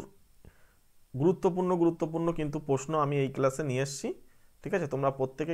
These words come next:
ক্লাসটা কন্টিনিউ করতে থাকো, অনেক হেল্প হবে আশা করি তোমাদের প্রাইমারি ডেটে। চলো, ফার্স্ট কোশ্চেন। এই কোশ্চেনটা আমাকে একজন পাঠিয়েছিল,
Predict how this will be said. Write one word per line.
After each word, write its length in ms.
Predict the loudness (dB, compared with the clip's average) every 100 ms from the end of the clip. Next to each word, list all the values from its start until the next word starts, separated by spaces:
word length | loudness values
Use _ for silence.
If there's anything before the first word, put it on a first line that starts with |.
| 0
ক্লাসটা 320 | 0 2 -2 0
কন্টিনিউ 320 | -2 -2 -2 -2
করতে 160 | -4 -8
থাকো, 160 | -8 -12 -20 -20 -20 -20 -8 0
অনেক 140 | 2 2 2
হেল্প 180 | 2 4 4
হবে 120 | 6 4
আশা 140 | 2 -2
করি 100 | 0
তোমাদের 220 | 0 0 4
প্রাইমারি 300 | 4 6 2 0
ডেটে। 180 | -4 -6 -16 -20 -20 -20 -20 -20 -20 -20 _ -20 -20 _ -20 -20 -20 -20 -20 _ -6
চলো, 160 | -4 -4 -8 -20 -20 -20 -20 _ -20 -20 -20 -20 -4
ফার্স্ট 260 | 2 2 0 -6
কোশ্চেন। 320 | -6 -4 -8 -8 -20 -20 -20 -20 -12 2 2
এই 60 | 4
কোশ্চেনটা 480 | 0 2 0 6 6 6 -2 -20 -20 -20 -12 -2
আমাকে 180 | 0 4 2
একজন 180 | 2 4
পাঠিয়েছিল, 420 | 4 4 -4 0